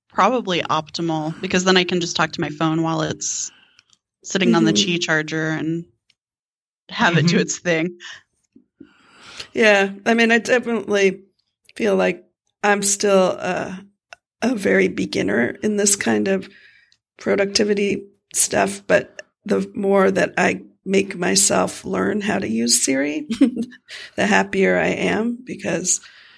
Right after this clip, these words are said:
Speaker 2: it does bypass having to look at interfaces that you don't wanna look at.
Speaker 3: Mm-hmm.
Speaker 1: Yeah.
Speaker 2: So, um, well, James, do you have any more questions for Aline at this time?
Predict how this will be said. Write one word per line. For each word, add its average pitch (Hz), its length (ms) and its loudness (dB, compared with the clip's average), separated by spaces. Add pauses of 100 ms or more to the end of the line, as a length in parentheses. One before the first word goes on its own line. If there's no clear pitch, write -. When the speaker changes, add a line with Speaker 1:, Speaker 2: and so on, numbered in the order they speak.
(360)
Speaker 2:
it 196 220 0
does - 680 2
bypass 196 1040 2
having 196 320 0
to 185 60 -4
look 190 240 -4
at - 80 -4
interfaces - 840 0
that - 200 -2 (180)
you 202 140 -8
don't 180 200 -2
wanna 156 200 -6
look - 220 -10
at. - 140 -6
Speaker 3:
Mm-hmm. 147 240 2
Speaker 1:
Yeah. 160 360 0
Speaker 2:
So, - 1800 -12
um, 220 540 0 (680)
well, 254 140 2 (500)
James, 349 340 4
do 262 80 2
you 269 120 2
have 311 120 2
any 311 100 2
more 233 220 0
questions 311 500 -2
for 262 240 -4
Aline 220 360 0
at 262 160 -4
this - 200 2
time? 277 440 -4